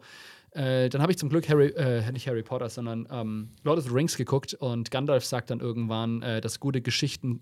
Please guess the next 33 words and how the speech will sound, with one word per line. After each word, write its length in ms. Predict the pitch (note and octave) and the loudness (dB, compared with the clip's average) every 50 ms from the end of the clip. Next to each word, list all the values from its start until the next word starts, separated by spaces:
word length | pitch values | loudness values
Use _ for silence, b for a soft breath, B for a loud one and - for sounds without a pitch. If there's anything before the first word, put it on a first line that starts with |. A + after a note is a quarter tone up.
| - | -10
äh, 220 | - C#3+ C3 A#2+ A2+ | -6 -4 -4 -2 -2
verdienen 300 | - A#2+ A2 B2 C3 A#2+ | -2 -2 -2 0 0 -2
es, 80 | A2+ | -2
ausgeschmückt 560 | - A2+ B2+ B2 - - A#2+ - B2 A#2 - - | -2 -2 -2 -2 -2 -6 -6 -4 -4 -6 -6 -6
zu 100 | - G#2 | -6 -6
werden. 240 | A2 A2+ A#2+ C#3+ - _ B B B B B B B B B B - | -6 -6 -6 -10 -16 _ B B B B B B B B B B 6
Äh, 160 | - A#3 G#3 | 8 8 10
dachte 220 | - - B3 A3 F3 | 10 10 10 10 10
ich 40 | C#3+ | 10
mir, 140 | A3 A#3+ - | 10 10 10
<laughs> 40 | - | 10
„Alles 320 | - F#3 G3 A3 G3+ F#3 D#3+ | 8 8 8 10 6 4 6
klar, 220 | F#3+ F#3 F#3+ F#3+ | 8 8 8 8
danke 240 | F3+ F3 F3+ F3+ E3+ | 8 6 6 6 6
Gandalf, 380 | E3 E3 E3 E3+ E3 E3+ E3+ E3 | 6 8 8 10 10 10 10 10
okay, 560 | F3 D#3+ F#3+ F#3 E3 D3 D#3 D#3 E3 F3+ F3+ | 10 12 12 12 12 12 12 12 12 12 10
dann 200 | F3 E3 D#3 D3+ | 8 8 10 10
machen 200 | E3 D3+ D3+ D#3+ | 10 10 10 10
wir 80 | F3+ E3+ | 10 12
das.“ 240 | F3 F#3+ G#3+ - - B B B B B B B B - | 10 10 8 6 0 B B B B B B B B 2
Ähm, 340 | E3+ D3+ D3+ D3 D3 C#3+ C3 | 6 6 8 8 6 4 2
also 160 | C#3+ B2+ C3+ | 0 0 0
Filme 260 | B2+ - D#3 D3+ D3+ | 2 4 4 4 4
gucken 240 | D3+ - - - C#3+ | 4 2 0 2 4
hilft 240 | C#3+ D3 D#3 D3+ - | 4 4 4 2 0
auf 120 | C#3 - | -2 -2
jeden 180 | D#3 D#3 D3 C#3+ | -2 -4 -4 -4
Fall. 280 | - - D#3+ F3 F#3+ - | -4 0 2 2 2 6
<laughs> 1800 | - C#4+ E4 - C4+ G#3 - E3 C#3 - - D#3 C#3 E3 - D3+ B2 G#3 F3+ - - C3 - - - E4 A3+ - - - - - - - - - - | 8 8 10 10 8 8 12 12 10 12 10 8 8 8 6 6 6 6 4 4 2 2 0 0 0 0 -2 -4 -4 -10 -14 -16 -16 -16 -18 -12 -2
Nee, 200 | - C#3+ B2+ B2 | 2 2 4 6
aber, 300 | C3 D3 E3+ E3+ D#3+ D#3+ - _ _ _ _ | 8 10 10 10 10 6 -2 _ _ _ _
aber 200 | - D#3 D3+ D3+ | 4 8 8 8
dies, 320 | D3 E3+ F3+ F3+ - - | 8 6 4 2 0 -2